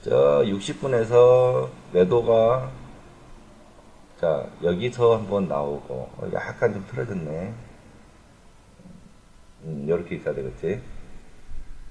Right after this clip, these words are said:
저기서 한번 나왔고, 그 다음에 여기서 한번 나왔고, 얘가 이제 세 번째입니다. 어, 여러분 보다시피 원, 투, 쓰리.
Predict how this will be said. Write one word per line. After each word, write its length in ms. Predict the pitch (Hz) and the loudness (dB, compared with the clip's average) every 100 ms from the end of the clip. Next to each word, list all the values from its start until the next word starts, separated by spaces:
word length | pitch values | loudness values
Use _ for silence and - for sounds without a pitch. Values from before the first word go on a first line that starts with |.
| - - - | -18 -20 -12
저기서 520 | - 151 143 147 135 127 | 0 0 0 -4 0 -2
한번 300 | 113 107 92 | 0 -2 -2
나왔고, 840 | 69 73 73 - 62 65 85 113 - - - - - - - - - - - - - - - - - - | -4 -6 -10 -10 -10 -8 -10 -12 -16 -18 -14 -14 -14 -16 -20 -20 -20 -20 -20 -20 -20 -20 -20 -20 -20 -20
그 60 | - | -6
다음에 500 | 85 80 104 135 170 - - - - | -2 0 -2 -2 -4 -8 -12 -16 -2
여기서 380 | 82 92 135 117 | -2 0 -4 -6
한번 260 | 113 107 | -2 0
나왔고, 400 | 87 73 67 - | 2 0 0 -2
얘가 200 | - 220 | 0 4
이제 120 | 190 180 | 2 2
세 180 | - 151 | -4 -4
번째입니다. 680 | 127 98 71 62 67 85 92 - | -4 -6 -6 -4 -4 -4 -6 -10
어, 40 | |
여러분 320 | 65 76 85 80 | -4 -2 -2 -6
보다시피 720 | 78 76 - - 64 67 90 110 - - - - - | -4 -4 -4 -10 -8 -6 -8 -10 -16 -14 -12 -12 -4
원, 400 | 76 80 92 131 - - - - - - - - | 0 2 0 -6 -12 -18 -20 -20 -20 -20 -20 -12
투, 340 | 85 80 101 135 - - - - - | -4 -2 -2 -8 -18 -20 -20 -20 -20
쓰리. 360 | - 98 92 | -12 -4 -4